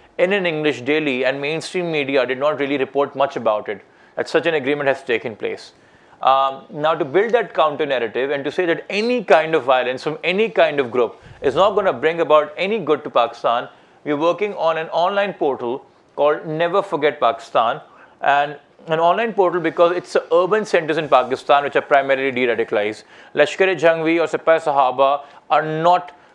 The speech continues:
uh, banned outfits which are found in the villages of Pakistan, but in our urban centers, small towns and, uh, and big towns.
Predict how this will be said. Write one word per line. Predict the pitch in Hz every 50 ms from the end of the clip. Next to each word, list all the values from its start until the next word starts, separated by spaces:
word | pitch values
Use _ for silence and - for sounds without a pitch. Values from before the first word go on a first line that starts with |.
| _ -
uh, | - 139 135 135
banned | 131 117 135 139 147 156 156
outfits | 143 135 139 123 - - 147 143 -
which | 131 -
are | 147
found | 135 - - 147 147 147
in | 147
the | 139 123
villages | 107 123 139 170 165 180 156
of | 151 -
Pakistan, | - 120 - - - - 143 139 139
but | 135 139
in | 135 139
our | 143 143 147 -
urban | 147 143 139 127 143 135
centers, | 127 - 139 113 101 123 120 -
small | - 131 147 156 160 151
towns | 127 165 156 160 143 135
and, | 139 127
uh, | 120 123 123 123 120
and | - 135 143 139 127 113 113
big | 131 135 127 -
towns. | - 151 139 151 180 175 -